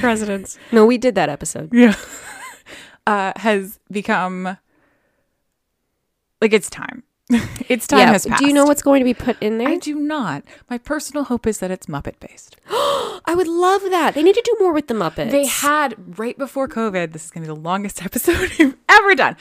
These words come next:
Speaker 1: Uh, dude, n-, it's nowhere close.
Speaker 2: Fantastic. Uh, right before covid, they had in Liberty Square a live show with the Muppets and a little redheaded revolutionary guy named J J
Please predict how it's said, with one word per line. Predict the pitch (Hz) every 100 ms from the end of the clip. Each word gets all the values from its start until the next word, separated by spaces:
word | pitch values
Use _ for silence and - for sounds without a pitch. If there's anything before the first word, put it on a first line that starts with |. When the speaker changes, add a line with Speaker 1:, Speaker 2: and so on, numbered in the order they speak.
| -
Speaker 1:
Uh, |
dude, | 226 233 247 180
n-, | 208 214 220
it's | - -
nowhere | 233 220 208 165 -
close. | - - -
Speaker 2:
Fantastic. | 208 180 - - - - _ -
Uh, | 208
right | 185 233 -
before | 262 262
covid, | - 185 170 151 - 185
they | 190
had | 185 170 160 151 165 _ _ _ _ -
in | 226 233
Liberty | 214 190 170
Square | 160 175 160 - - - _ _ _ _ -
a | 208 190 175 165 165 -
live | 165 180 196 233 247 240
show | - 214 180 - - - - -
with | 185 208 -
the | 208
Muppets | 214 240 - 135 - - - -
and | 180 170
a | 160 _ _ _ _ _ _ _ -
little | 170 190 175 - _ _ _ 160
redheaded | 170 165 185 202 196 185 190 170 175 - _ -
revolutionary | 202 185 196 208 - 170 165
guy | 147 151 151 147
named | 156 156 143
J | 220 233
J | 170 147 147